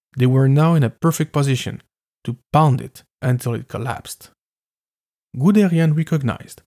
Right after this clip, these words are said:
that he should push westward as fast as possible, exposing his flanks even more to disrupt the Allies. The German High Command was actually against this,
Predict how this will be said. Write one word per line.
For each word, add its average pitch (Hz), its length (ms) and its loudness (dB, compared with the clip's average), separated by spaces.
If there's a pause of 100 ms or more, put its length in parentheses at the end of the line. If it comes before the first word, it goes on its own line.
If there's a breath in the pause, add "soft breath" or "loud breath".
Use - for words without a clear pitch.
(180)
that 127 160 -6
he - 240 -2
should - 300 -4
push 139 320 -2
westward 104 580 -2 (240)
as 123 220 -2
fast 135 400 0
as 120 100 -4
possible, - 560 -6 (600)
exposing 147 500 2
his 113 220 0
flanks 113 440 -2
even 123 220 0
more 135 380 0 (260)
to - 100 -14
disrupt 113 380 -8
the 131 140 -2
Allies. - 460 -4 (960)
The 147 120 2
German 208 300 2
High 156 240 0
Command 143 340 -2
was 131 160 0
actually 123 280 -4
against 131 420 -2
this, - 280 -16